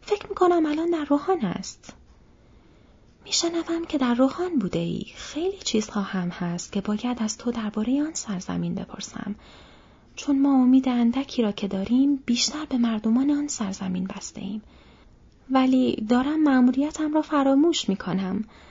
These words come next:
و آن این است که همه سوالهای تو را جواب بدهم.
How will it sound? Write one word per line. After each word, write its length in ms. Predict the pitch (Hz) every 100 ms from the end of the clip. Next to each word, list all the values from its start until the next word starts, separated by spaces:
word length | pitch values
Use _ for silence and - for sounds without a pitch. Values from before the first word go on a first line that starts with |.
| - -
و 80 | 220
آن 180 | 233
این 200 | 240 294 320 302
است 200 | - -
که 140 | 302
همه 360 | 285 240 240 240
سوالهای 560 | 240 240 240 254 240
تو 160 | 262 359
را 140 | 320
جواب 400 | 285 233 214 202 -
بدهم. 480 | - 190 - -